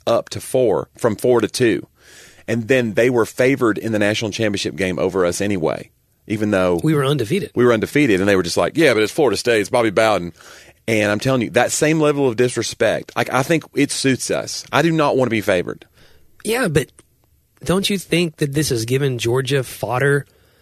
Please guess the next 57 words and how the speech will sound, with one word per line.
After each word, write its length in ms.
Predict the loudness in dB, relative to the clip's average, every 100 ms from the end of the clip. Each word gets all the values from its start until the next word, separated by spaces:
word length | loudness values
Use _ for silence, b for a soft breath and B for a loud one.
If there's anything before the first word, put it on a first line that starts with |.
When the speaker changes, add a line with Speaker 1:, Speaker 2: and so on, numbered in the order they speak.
| b b b -6
Speaker 2:
like, 140 | -2
"You're 200 | 2 2
being 200 | 2 2
disrespected 540 | 0 -2 -2 -2 -2 -2
now 260 | 0 2
because 260 | 0 0 0
they're 160 | 0 0
number 200 | 0 0
one 300 | 2 0 0
and 80 | 2
you 100 | 2
should 140 | 2
be 80 | 0
number 160 | 2
one." 340 | 2 2 0 0
That's 140 | 4
Speaker 1:
No, 80 | 4
Speaker 2:
what 60 | 4
I 80 | 2
Speaker 1:
but 80 | 0
Speaker 2:
think. 200 | -2 0
I 100 | 0
think 140 | 2
Speaker 1:
I 40 | 2
Speaker 2:
they're 140 | 2
the 80 | 2
Speaker 1:
don't 80 | 2
Speaker 2:
ones. 200 | 0 -2
Speaker 1:
know. 60 | B B B B -4
Speaker 2:
Every 180 | 0 2
Speaker 1:
It's 100 | 4
all 160 | 6 6
gonna 100 | 4
Speaker 2:
coach 80 | 2
Speaker 1:
be 80 | 0
solved 320 | 2 0 2
on 80 | -2
the 80 |
field, 300 | -4 -6 -4
Speaker 2:
I 60 | -2
Speaker 1:
though. 60 | -2
Speaker 2:
don't 120 | 0
think 200 | -2 -2
Coach 420 | -2 -4 -4 -6 -8 -12
Heupel, 680 | -8 -6 -4 -2 -2 -6 -10 _ _ _ _
I 80 | -4
don't 120 | -2
think 120 | -2
he 100 | -2
plays 440 | -2 -2 -2 -2 -4
the, 180 | -6 -4
like, 420 | -4 -4 -6 -10 -8
emotional, 720 | -4 -2 -2 -4 -4 -4 -2
"we're 280 | -2 -2 -2
being 220 | -2 -4
disrespected" 600 | -6 -6 -8 -8 -10 -10
game 240 | -10 -10